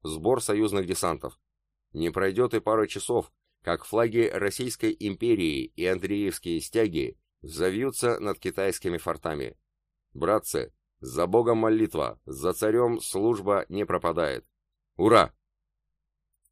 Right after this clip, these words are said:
Громовое троекратное "Ура" было мне ответом. Дальше в течение пары минут офицерам и унтерам была поставлена задача на марш. Маршрут, построение походного порядка,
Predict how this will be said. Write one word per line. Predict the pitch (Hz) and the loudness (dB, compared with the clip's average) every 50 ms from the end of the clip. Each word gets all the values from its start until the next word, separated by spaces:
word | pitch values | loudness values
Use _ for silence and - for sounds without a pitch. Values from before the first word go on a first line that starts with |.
| _ _ _ _ _ _ - | _ _ _ _ _ _ -14
Громовое | 69 67 78 87 92 95 110 113 123 135 139 135 120 | -8 -4 0 0 2 2 2 4 4 4 4 4 4
троекратное | - 113 117 113 110 - 110 127 123 - - 113 107 107 - - | 2 2 2 2 2 2 0 -2 -2 -2 -2 -2 -2 -2 -2 -2
"Ура" | - 101 107 117 120 123 | -2 0 0 0 0 -2
было | 101 95 101 98 95 | 0 0 0 2 2
мне | 85 87 85 80 80 | 0 2 0 0 -2
ответом. | - - 76 65 - - 55 - _ _ _ _ _ _ _ _ _ _ | -2 -4 -4 -6 -6 -8 -14 -16 _ _ _ _ _ _ _ _ _ _
Дальше | - 73 78 104 123 127 117 - 120 | -10 -2 0 2 2 2 0 -2 -6
в | - | -4
течение | - 95 - 110 107 101 104 104 95 | -4 -6 -2 -2 -2 0 0 -2 -2
пары | - 107 104 101 95 | -2 -2 -2 0 0
минут | 92 92 92 101 113 120 - - _ _ _ _ | 0 0 0 -2 -2 -4 -4 -8 _ _ _ _
офицерам | - 76 - 98 - - 135 135 131 120 110 | -10 -8 -8 -6 -4 -2 0 0 0 0 -2
и | - - 101 | 0 0 2
унтерам | 101 110 123 127 117 - 123 110 110 107 92 | 2 4 2 0 0 -2 -2 -2 0 0 0
была | 90 98 110 107 | 2 2 2 2
поставлена | - 101 - - - 101 104 104 101 95 95 87 | 0 -2 -4 -2 -2 -2 0 0 0 0 0 0
задача | 85 85 82 92 90 - - | 0 0 0 0 -2 -2 -2
на | 87 87 82 | -4 -4 -2
марш. | 82 80 82 - - - - _ _ _ _ _ _ _ _ _ - | -2 -2 -2 -4 -4 -10 -18 _ _ _ _ _ _ _ _ _ -4
Маршрут, | 95 113 - - 117 110 113 110 - _ _ _ _ _ | -4 -4 -2 -2 -2 0 0 -2 -2 _ _ _ _ _
построение | - 78 78 - 98 104 117 123 120 123 120 | -8 -8 -6 -4 -2 0 0 2 2 0 0
походного | - 107 101 - 113 104 107 107 104 95 | -2 -4 -6 -4 -4 -2 0 0 -2 0
порядка, | - 90 85 85 85 - - 87 80 80 | 0 0 2 2 0 0 -2 -6 -6 -6